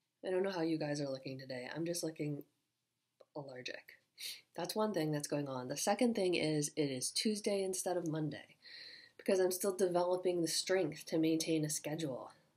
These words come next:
Um, I have promised you videos on a certain schedule, and that matters to me. <sighs> But I'm bad at time,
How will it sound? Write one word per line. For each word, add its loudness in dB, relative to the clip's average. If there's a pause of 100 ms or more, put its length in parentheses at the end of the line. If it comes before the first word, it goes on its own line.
(280)
Um, -6 (680)
I -2
have -2
promised -2
you -6 (720)
videos 2
on 0
a 0
certain -2
schedule, -4 (480)
and 4
that 2
matters 0
to -2
me. -8 (1500)
<sighs> -4 (800)
But 0 (640)
I'm 0
bad -4
at -2
time, -8